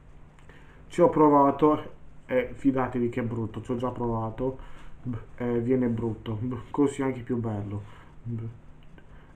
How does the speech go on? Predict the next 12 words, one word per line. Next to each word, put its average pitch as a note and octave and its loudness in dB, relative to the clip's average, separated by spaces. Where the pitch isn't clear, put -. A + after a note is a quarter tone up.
E E3 2
niente, E3 2
praticamente F3 0
come F3 4
andate D3+ 2
precisamente? B2+ -2
Domenica, F3 2
eh, B2 -2
domenica D3 2
scorsa, B2+ -2
vabbè, C3 -4
eh, D#3 0